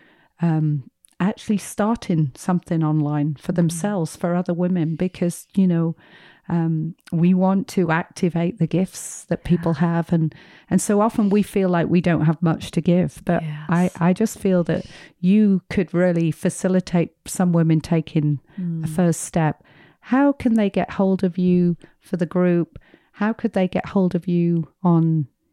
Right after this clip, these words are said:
Speaker 1: social media? And even for you and Marcelo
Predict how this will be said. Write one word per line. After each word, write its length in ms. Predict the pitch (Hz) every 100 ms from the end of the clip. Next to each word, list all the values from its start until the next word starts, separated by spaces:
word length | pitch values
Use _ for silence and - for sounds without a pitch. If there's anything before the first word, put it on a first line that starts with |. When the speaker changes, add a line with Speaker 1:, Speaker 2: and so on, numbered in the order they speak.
| _ _ _
Speaker 1:
social 380 | - 180 170 175
media? 520 | 165 165 165 156 160 - _ _ _ _ -
And 260 | 185 185 -
even 640 | 202 196 196 185 180 190 -
for 140 | -
you 400 | 185 180 180 175 -
and 180 | 180
Marcelo 840 | 170 170 165 - 170 165 165 165